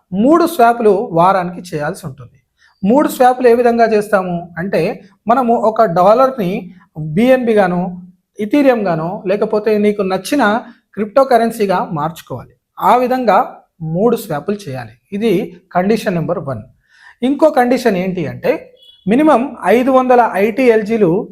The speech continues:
ఎప్పుడు ఆ వాలెట్‌లో మీరు ఉంచుకోవాలి. వాటిని మీరు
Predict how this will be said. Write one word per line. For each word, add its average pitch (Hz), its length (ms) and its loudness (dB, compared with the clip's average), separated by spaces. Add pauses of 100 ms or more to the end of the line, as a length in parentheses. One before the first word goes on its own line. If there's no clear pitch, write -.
ఎప్పుడు 240 500 2 (440)
ఆ 180 100 2
వాలెట్‌లో 220 840 2
మీరు 202 260 0
ఉంచుకోవాలి. 165 600 -4 (340)
వాటిని 233 640 0 (200)
మీరు 220 280 2